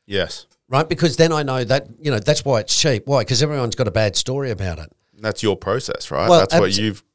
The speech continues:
Speaker 2: absolutely.
Speaker 1: grown to trust.
Speaker 2: Right? And it's, it's easier because I go, "Okay, yeah, the, the numbers are really reflecting that narrative." Then I can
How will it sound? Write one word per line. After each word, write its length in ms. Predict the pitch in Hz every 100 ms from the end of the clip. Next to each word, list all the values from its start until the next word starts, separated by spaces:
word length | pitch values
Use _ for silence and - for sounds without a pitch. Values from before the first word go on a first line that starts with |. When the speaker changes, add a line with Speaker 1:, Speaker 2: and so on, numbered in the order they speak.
| _
Speaker 2:
absolutely. 580 | 160 151 - 139 123 131
Speaker 1:
grown 160 | 104 95
to 60 |
trust. 400 | 82 117 113 -
Speaker 2:
Right? 240 | 123 147 -
And 140 | 160 156
it's, 160 | 160 -
it's 220 | 170 -
easier 540 | 160 185 196 175 120 104
because 360 | 139 - 131
I 120 | 139 127
go, 340 | 127 123 123 -
"Okay, 240 | 156 135
yeah, 200 | 120 147
the, 260 | 107 117 -
the 120 | 117
numbers 340 | 117 139 131 101
are 60 |
really 260 | 104 117 95
reflecting 540 | 95 - 117 113 98
that 180 | 92 95
narrative." 560 | 101 110 135 - 82 - _ _ _ _
Then 300 | 113 160 208
I 160 | 190 151
can 320 | 143 120